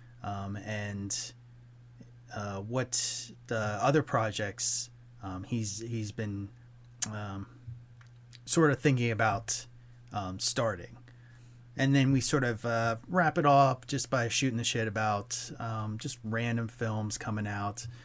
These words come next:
Um, a couple, actually, we, we touched a lot on, like, uh, some Christmassy stuff, which is,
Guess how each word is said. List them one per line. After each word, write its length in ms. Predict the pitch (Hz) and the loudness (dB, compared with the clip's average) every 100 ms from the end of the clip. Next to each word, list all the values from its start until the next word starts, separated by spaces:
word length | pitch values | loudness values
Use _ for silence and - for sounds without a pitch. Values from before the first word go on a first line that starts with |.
| - - - - | -20 -20 -16 -6
Um, 500 | 120 113 110 120 - | -2 -2 -2 -4 -8
a 100 | - | -6
couple, 580 | - 175 160 156 147 143 - - - - - - | 0 2 4 4 2 0 -8 -20 -20 -20 -20 -4
actually, 320 | 127 156 - 135 | 2 2 2 2
we, 260 | 131 127 | 0 -2
we 240 | 131 139 127 - - | -2 -2 -2 -8 0
touched 300 | 160 - 143 | 0 2 0
a 60 | |
lot 260 | 131 131 139 | 2 4 4
on, 220 | 127 120 | 2 0
like, 320 | 117 110 - - - 113 | 0 -2 -6 -14 -10 -6
uh, 360 | 107 110 107 107 | -2 -2 -4 -6
some 540 | - - 101 98 95 - - - - - - - - - | -4 -4 -4 -6 -8 -12 -18 -20 -20 -20 -20 -20 -20 -16
Christmassy 800 | - 147 139 - 135 - 127 120 | -2 2 4 4 2 2 0 0
stuff, 480 | - 131 120 120 - | 0 2 0 0 -6
which 180 | 110 | -6
is, 320 | 107 101 - | -6 -2 -4